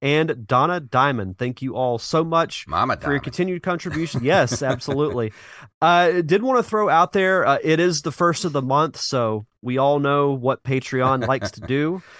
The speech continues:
Speaker 2: <laughs>
Speaker 1: at the first of the month. So we did lose a couple of patrons, so just, I, I know it can be tough. I have to do it at the beginning of every month. You know, just always be sure to, you know,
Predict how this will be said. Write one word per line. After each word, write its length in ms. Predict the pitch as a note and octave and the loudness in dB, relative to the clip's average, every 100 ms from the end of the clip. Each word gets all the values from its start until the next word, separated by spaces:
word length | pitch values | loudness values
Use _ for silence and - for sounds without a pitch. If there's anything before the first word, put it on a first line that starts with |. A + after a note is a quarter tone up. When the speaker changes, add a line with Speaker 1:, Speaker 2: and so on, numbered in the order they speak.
| - | -20
Speaker 2:
<laughs> 240 | - - | -20 -4
Speaker 1:
at 180 | C#3 C#3+ | -2 -2
the 60 | - | 0
first 320 | D#3 D3 - | 0 0 -4
of 40 | |
the 80 | C3+ | -2
month. 300 | C#3 E3 - | 0 0 -2
So 340 | - D3+ D3 | -2 0 2
we 180 | C#3+ D3 | 2 -2
did 360 | C3 E3+ F#3 E3+ | 0 2 2 0
lose 460 | - D3+ D3 E3+ F3 | -8 -6 -4 -4 -4
a 60 | F#3 | -4
couple 520 | E3+ E3+ G3 F3+ - | -2 0 0 -2 -4
of 180 | D3 - | -6 -4
patrons, 520 | D3+ D3+ - G3+ G3 | -2 -2 -4 -8 -8
so 240 | - C3 A#2+ | -4 -4 -4
just, 440 | A2+ B2+ - - _ _ _ - _ - | -4 -6 -6 -14 _ _ _ -20 _ -2
I, 280 | D3+ D#3+ | 0 2
I 40 | E3+ | 4
know 200 | F3 F#3+ | 4 4
it 100 | F3+ | 2
can 140 | F3+ | 0
be 140 | E3 D3+ | 0 -2
tough. 340 | - D3 D3 | 2 2 4
I 140 | C#3 C3 | 2 2
have 220 | C#3 C#3 | 2 0
to 80 | B2+ | -4
do 220 | B2+ C#3 | 0 2
it 180 | C#3 - _ - | 0 -4 _ -8
at 140 | C3+ - | -6 -4
the 60 | |
beginning 400 | B2 A#2+ C3+ C3+ | -4 -2 0 0
of 100 | C3 | 0
every 240 | C3 C3 C3+ | 0 0 0
month. 560 | C3+ C#3 C#3 - - _ - | 2 0 -2 -10 -20 _ -10
You 120 | A#2+ | -6
know, 80 | A2+ | -6
just 240 | G#2+ - | -6 -8
always 360 | C3+ B2+ C3 A2+ | -2 0 -2 -2
be 120 | C3 | -4
sure 380 | A#2+ - C3+ C3+ | -4 -2 -2 0
to, 300 | A#2+ G#2+ A#2 _ _ _ _ _ _ - | -2 -4 -8 _ _ _ _ _ _ -10
you 80 | A2+ | -8
know, 180 | G#2 | -6